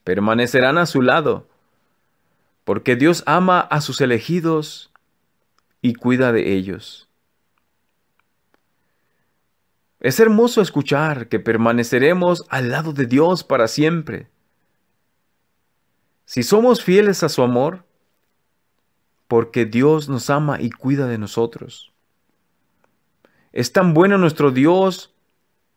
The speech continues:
que no nos merecemos todo lo que Él nos da, pero aún así, aunque somos pecadores, Él nos sigue amando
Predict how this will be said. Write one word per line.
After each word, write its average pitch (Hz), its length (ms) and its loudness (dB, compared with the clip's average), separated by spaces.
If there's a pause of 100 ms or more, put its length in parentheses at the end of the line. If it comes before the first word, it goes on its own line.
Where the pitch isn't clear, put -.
(340)
que 131 140 -6
no 135 200 0
nos 180 160 0
merecemos 160 640 0
todo 185 300 -2
lo 156 140 2
que 139 160 -2
Él 175 120 0
nos 170 220 2
da, 160 420 0 (680)
pero 131 200 4
aún 151 200 4
así, 180 460 -2 (920)
aunque 135 360 -2
somos 180 440 -2
pecadores, 139 920 -2 (840)
Él 147 400 -2
nos 113 160 -4
sigue 160 260 -2
amando 127 680 -2